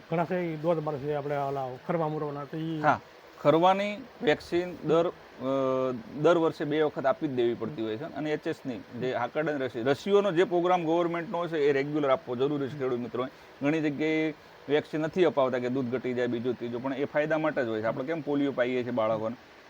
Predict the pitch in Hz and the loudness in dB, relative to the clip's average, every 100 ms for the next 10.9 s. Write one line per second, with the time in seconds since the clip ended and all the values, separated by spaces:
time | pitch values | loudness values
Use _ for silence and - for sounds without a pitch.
0 | - 139 151 170 120 101 92 120 131 160 | -8 0 2 4 2 -2 0 0 2 0
1 | 117 107 76 110 - - - - 131 156 | -2 -4 -6 -10 -16 -20 -20 -6 0 0
2 | 143 135 - 143 139 - - - - - | 0 -4 -4 -6 -6 -8 -18 -20 -20 -20
3 | - - - - 139 - 123 92 - 110 | -20 -20 -14 -4 -4 -2 -6 -6 -12 -12
4 | - - 170 190 185 220 - 220 220 202 | -18 -2 0 4 6 6 4 2 2 2
5 | 180 190 175 185 175 170 165 165 147 156 | 0 0 0 -4 -4 -4 -6 -6 -6 -6
6 | - 160 180 185 196 190 - - 185 190 | -6 -4 0 2 2 0 -4 -8 -2 -2
7 | 185 - - - - - - - - - | -2 -10 -20 -20 -20 -20 -20 -20 -20 -20
8 | - - - 147 180 170 180 185 185 170 | -20 -20 -8 0 0 0 0 2 2 2
9 | 175 170 170 180 156 160 170 175 170 156 | 4 4 2 0 -2 -2 -2 -2 -2 -2
10 | 156 151 180 180 165 165 156 170 143 | -2 2 2 2 -2 0 4 2 2